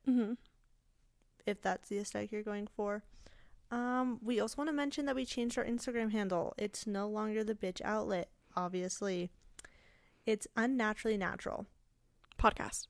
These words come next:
Speaker 2: Podcast. All
Speaker 1: Mm-hmm.
Speaker 2: one word?
Speaker 1: All one word.
Speaker 2: Yeah.
Speaker 1: You, I think somebody else is called Unnaturally Unla-,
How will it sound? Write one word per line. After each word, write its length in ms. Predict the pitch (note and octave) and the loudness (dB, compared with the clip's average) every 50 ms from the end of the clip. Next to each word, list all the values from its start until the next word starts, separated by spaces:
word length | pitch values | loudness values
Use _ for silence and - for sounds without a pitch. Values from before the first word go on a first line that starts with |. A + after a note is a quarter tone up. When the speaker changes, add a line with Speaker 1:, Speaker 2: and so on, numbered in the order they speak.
| - | -10
Speaker 2:
Podcast. 520 | - - G#3+ G#3+ - - - - - - - - - - _ _ _ - | -4 -4 -4 -4 -4 -12 -12 -12 -14 -16 -16 -18 -20 -20 _ _ _ 2
All 80 | B3+ A#3 | 6 6
Speaker 1:
Mm-hmm. 60 | A#3+ B3 | 8 6
Speaker 2:
one 140 | A#3 A3+ | 6 4
word? 180 | G#3+ G#3+ C4 F#4 - - _ _ _ - - - - - | 2 0 0 -2 -4 -8 _ _ _ -8 -8 -2 6 10
Speaker 1:
All 100 | C4 B3 | 10 12
one 160 | B3+ C#4 C#4 | 12 12 12
word. 180 | A#3+ A3 A3 G#3+ - - - - - - - - - - - - - - - - - - - _ - - - | 12 10 10 8 2 -10 -16 -16 -20 -20 -20 -20 -20 -20 -20 -20 -20 -20 -20 -20 -20 -20 -20 _ -20 -16 -8
Speaker 2:
Yeah. 200 | - G3 G3 F#3 F3+ - - - - - - - - - - - | -4 -4 -2 -4 -4 -8 -12 -20 -20 -20 -20 -20 -20 -8 2 4
Speaker 1:
You, 140 | A#3 C4+ - - | 4 6 6 6
I 80 | C4+ C#4 | 6 6
think 140 | D#4+ E4+ | 6 6
somebody 240 | - - E4 D4+ C#4 | 8 10 12 12 12
else 180 | G#3+ G#3+ - - | 12 10 6 4
is 60 | A3 | 4
called 160 | - A3 G3 - | 4 4 4 4
Unnaturally 400 | G#3 G3+ G3+ - - G#3 G3+ G3 _ _ - | 4 2 2 4 4 2 2 2 _ _ 2
Unla-, 320 | G#3 G#3 G#3+ G#3 G3 F3 | 4 6 6 6 4 0